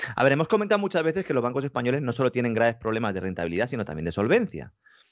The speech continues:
¿Esto qué es? Que el capital, bueno, pues, supera por los pelos los mínimos que determina el Banco Central Europeo, unos niveles mínimos que, todo hay que decirlo, son tan pequeños que cualquier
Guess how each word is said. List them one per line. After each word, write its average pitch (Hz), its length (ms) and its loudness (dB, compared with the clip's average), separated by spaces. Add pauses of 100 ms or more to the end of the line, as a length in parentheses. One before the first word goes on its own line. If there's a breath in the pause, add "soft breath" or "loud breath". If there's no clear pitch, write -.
(220 soft breath)
¿Esto 127 260 0
qué 110 80 0
es? 92 140 -2
Que - 80 -4
el 98 100 0
capital, 117 640 0
bueno, 107 260 -8
pues, 85 240 -10
supera 127 460 0
por 120 100 -4
los 107 140 -4
pelos 151 320 -2
los 107 140 0
mínimos 131 420 -2
que - 80 -6
determina 98 420 0
el 127 80 2
Banco 127 240 0
Central 123 220 0
Europeo, 151 480 2 (400 loud breath)
unos 147 220 2
niveles 151 300 2
mínimos 170 380 -2
que, 120 120 0
todo 139 160 2
hay 143 100 2
que 143 80 2
decirlo, 151 280 0
son 143 200 -4
tan 143 180 0
pequeños 156 640 -2 (580)
que 104 80 -8
cualquier 98 400 -4